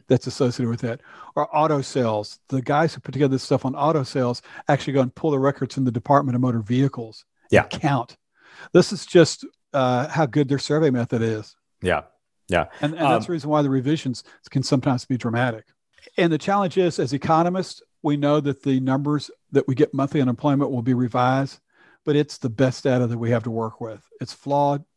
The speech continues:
Speaker 1: but it is the best that's available out there.
Speaker 2: Got it. What can we, you know, we, we talked about this before, but can you extrapolate any more on what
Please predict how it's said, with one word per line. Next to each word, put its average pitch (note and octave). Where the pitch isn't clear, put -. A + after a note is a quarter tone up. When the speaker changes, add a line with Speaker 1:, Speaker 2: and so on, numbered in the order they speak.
Speaker 1:
but B2+
it B2
is B2+
the A#2+
best A#2
that's -
available A2
out G#2
there. G#2
Speaker 2:
Got F#2
it. -
What D3
can F3+
we, D#3
you -
know, C3
we, B2
we C#3
talked F#3+
about D3
this B2+
before, A#2+
but -
can D#3+
you D3
extrapolate F#3+
any C#3
more B2
on A2
what C#3